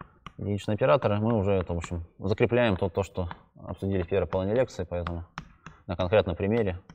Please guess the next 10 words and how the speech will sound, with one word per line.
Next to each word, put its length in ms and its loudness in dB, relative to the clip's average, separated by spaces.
должно 340 -6
быть 140 -4
всё 160 -6
более-менее 380 -4
понятно. 380 -10
Так, 280 -12
пока 240 -2
интеграл 300 2
не 80 0
нужен, 320 -6